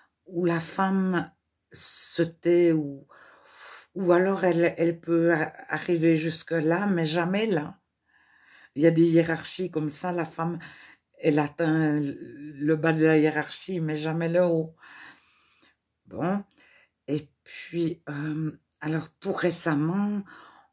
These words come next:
on est venu me dire que la femme pasteur n'existait pas, et cetera. Puis j'ai dit, « Mais montre-moi où est l'homme pasteur de la Bible. Qu'est-ce qu'il fait ? Montre-moi où est décrit la fonction de pasteur. » Je n'ai pas une fonction de pasteur.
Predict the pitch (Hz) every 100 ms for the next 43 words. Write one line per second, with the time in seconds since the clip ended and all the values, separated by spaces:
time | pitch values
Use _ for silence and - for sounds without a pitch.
0 | - 147 165 165 160 147 160 151 156 139
1 | 160 180 185 170 - - 143 151 151 143
2 | - - _ 147 160 160 156 151 143 -
3 | 147 151 147 139 135 131 - 139 - 156
4 | 165 156 147 139 185 190 190 156 147 143
5 | 151 151 156 156 - 170 175 170 165 -
6 | 170 151 160 151 170 165 - _ _ -
7 | - - 170 170 143 151 165 160 165 135
8 | - _ _ _ 151 151 - - 160 -
9 | 170 - _ - - _ 151 156 170 175
10 | 165 147 143 135 147 - - 202 156 131
11 | - 160 151 - - 170 156 156 160 -
12 | 165 - - - - 131 143 151 143 139
13 | 170 175 151 143 - 156 147 - - 175
14 | 156 147 143 -